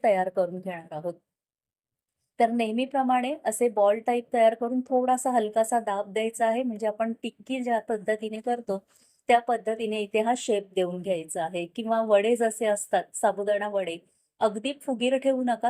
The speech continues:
थोडेसे हलकासा त्याला दाब द्यायचा आहे वरनं. तर अशा प्रकारे इथे मी हे वडे तयार करून घेतलेत. दुसरीकडे मी अप्पे पात्र देखील गरम करून घेतलेलं आहे, त्यामध्ये थोडं थोडं तूप घालून घेते. तुपाऐवजी तेल घातलं तरीही चालेल.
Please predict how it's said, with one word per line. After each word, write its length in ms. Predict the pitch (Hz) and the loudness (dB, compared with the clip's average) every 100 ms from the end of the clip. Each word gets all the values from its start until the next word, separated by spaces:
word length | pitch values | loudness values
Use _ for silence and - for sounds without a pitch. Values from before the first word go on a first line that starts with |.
| 240 | 0
थोडेसे 540 | 262 254 254 262 262 262 | 2 4 4 2 0 2
हलकासा 640 | 233 202 - 233 247 262 | 2 0 0 0 2 0
त्याला 260 | 240 220 226 | 0 0 2
दाब 240 | 190 185 - | 2 2 2
द्यायचा 360 | 180 175 - 180 | 0 0 -2 -2
आहे 160 | 185 | -2
वरनं. 280 | 170 170 180 | -4 -6 -8
तर 140 | 196 214 | -4 -4
अशा 220 | 202 240 | 0 -2
प्रकारे 380 | 240 240 240 240 | -2 -2 -2 -2
इथे 180 | 226 | -4
मी 100 | 226 | -6
हे 120 | 226 226 | -4 -2
वडे 240 | 208 220 226 | -2 -2 -2
तयार 260 | 185 180 | 0 -2
करून 300 | 202 240 247 | -4 -4 -2
घेतलेत. 360 | 247 233 233 285 - _ _ _ 226 | -2 -2 -4 -6 -6 _ _ _ -4
दुसरीकडे 460 | 240 277 285 294 | -2 -2 0 0
मी 100 | 285 | 2
अप्पे 320 | 269 - - 240 | 0 0 -2 0
पात्र 300 | 269 269 262 | 0 0 0
देखील 280 | 247 262 254 | 0 -4 -2
गरम 240 | 226 226 233 | 0 -2 -4
करून 260 | 240 240 | -4 -2
घेतलेलं 400 | 233 226 233 226 | -2 -2 -4 -2
आहे, 180 | 226 277 | -2 -2
त्यामध्ये 500 | 285 240 233 208 240 | -2 0 0 -2 -2
थोडं 300 | 247 247 226 254 | -2 -2 -2 0
थोडं 160 | 285 277 285 _ | 0 0 -2 _
तूप 200 | 269 277 | -8 -4
घालून 360 | 269 254 240 240 | -2 -2 -2 -2
घेते. 260 | 233 262 | -2 -4
तुपाऐवजी 600 | 277 247 226 226 226 233 | -6 0 2 4 2 -4
तेल 280 | 240 214 214 | -2 0 0
घातलं 300 | 226 220 240 254 - | -2 -4 -6 -6 -2
तरीही 300 | 190 196 233 | -2 -2 -4
चालेल. 320 | 254 247 285 | -2 -2 -4